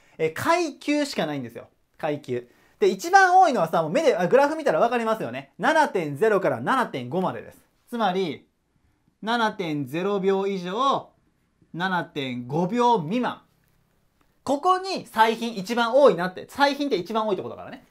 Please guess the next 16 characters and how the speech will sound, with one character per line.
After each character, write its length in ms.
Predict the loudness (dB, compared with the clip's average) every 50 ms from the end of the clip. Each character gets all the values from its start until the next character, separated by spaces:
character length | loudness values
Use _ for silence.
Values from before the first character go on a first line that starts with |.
| _ _ _ _ _ _ _
は 160 | -2 0 0
い、 40 | 0
最 240 | 0 0 0 0 -2
頻 180 | -4 -6 -4 -2
が 120 | 0 0
い 60 | 0
る 140 | 0 0 0
な 100 | 0 -2
と 140 | -2 -2 -2
思 180 | -2 -2 -2 -4
う 20 |
わ 80 | -6 -10
け。 180 | -14 -20 -20 _ _ _ -10
じ 140 | -2 2 4
ゃ 40 | 4
あ、 140 | 2 2